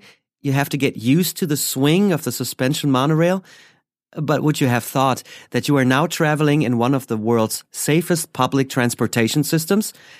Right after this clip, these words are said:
That's what the Schwebebahn really is, and its operations have been absolutely stable and reliable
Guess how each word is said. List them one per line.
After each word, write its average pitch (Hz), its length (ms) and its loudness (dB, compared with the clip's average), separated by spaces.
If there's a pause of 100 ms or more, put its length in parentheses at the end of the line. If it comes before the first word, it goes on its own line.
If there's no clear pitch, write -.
(280)
That's 120 340 0
what 113 160 2
the 139 80 0
Schwebebahn 104 680 2
really 98 340 2
is, 117 280 0 (460)
and 117 180 0
its 127 220 -2 (140)
operations 110 720 0
have 104 260 -4
been 92 280 -2 (120)
absolutely 117 640 0
stable 113 520 0
and 117 200 0
reliable 113 640 2